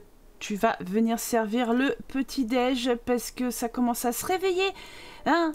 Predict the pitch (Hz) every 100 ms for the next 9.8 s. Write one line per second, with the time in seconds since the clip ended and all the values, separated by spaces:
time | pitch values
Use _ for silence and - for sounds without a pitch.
0 | - 277 269 294 - 294 - 294 277 269
1 | 277 - 269 254 262 247 220 220 220 202
2 | - 156 - 69 - - - 170 196 185
3 | 220 254 285 - 165 - 151 180 180 -
4 | 165 - - - - - - 175 254 -
5 | - - - - 220 269 202 - - 214
6 | 196 254 240 214 220 220 214 233 208 262
7 | 226 - 226 202 208 202 196 - 302 254
8 | 208 220 226 311 277 233 247 - 220 277
9 | 269 - 214 - 254 208 196 233